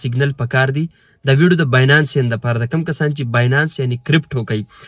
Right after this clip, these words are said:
زیات کسان مې نه پوهېږي چې دا د څه ګروپ دی. نو ګوره، دې کې به صرف باینانس ملګري وي. څوک کرپټو کوي، یعنی مطلب هغوی ته سیګنل پر-، پکار وي، نو هغه کسان، دغه نور نه. ښه،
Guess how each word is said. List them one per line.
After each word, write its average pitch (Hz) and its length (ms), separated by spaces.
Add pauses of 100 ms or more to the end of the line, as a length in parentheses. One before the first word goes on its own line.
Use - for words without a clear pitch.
(340)
زیات 160 180
کسان 170 280
مې 160 140
نه 170 40
پوهېږي 160 380
چې 139 120
دا 143 80
د 135 160
څه 160 160
ګروپ 139 220
دی. 127 80
نو 123 120
ګوره، 123 180
دې 135 180
کې 175 60
به 143 80
صرف 214 320 (100)
باینانس 135 480
ملګري 156 380
وي. 165 120 (360)
څوک 151 260 (200)
کرپټو 170 340 (140)
کوي، 185 120 (140)
یعنی 127 160
مطلب 156 360
هغوی 131 220
ته 139 80
سیګنل 131 540
پر-، 147 380 (100)
پکار 170 320
وي، 208 160 (360)
نو 143 80
هغه 185 240 (100)
کسان، 113 360
دغه 127 240
نور 143 280
نه. 123 60 (540)
ښه، 185 160